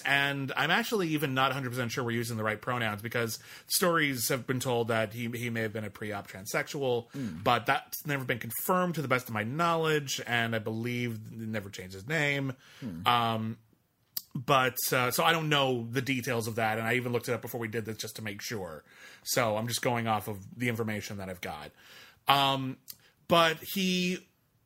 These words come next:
Speaker 1: was a filmmaker who kind of killed this whole era of directors having extreme control over big budget artsy projects
Speaker 2: Mm.
Speaker 1: that ended up making a lot of money. Because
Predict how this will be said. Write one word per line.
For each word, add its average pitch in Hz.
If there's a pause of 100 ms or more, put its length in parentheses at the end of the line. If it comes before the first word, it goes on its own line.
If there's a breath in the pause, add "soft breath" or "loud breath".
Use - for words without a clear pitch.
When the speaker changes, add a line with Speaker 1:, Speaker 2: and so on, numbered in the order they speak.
(960)
Speaker 1:
was 175
a 175
filmmaker 226
who 185
kind 415
of 254 (140)
killed 185 (300 loud breath)
this 175
whole 175
era 147
of 127
directors 135
having 127
extreme 135
control 117
over 117
big 113
budget 113 (100)
artsy 113
projects 107
Speaker 2:
Mm. 95
Speaker 1:
that 131
ended 123
up 117
making 110
a 101
lot 98
of -
money. 175 (1200 loud breath)
Because 143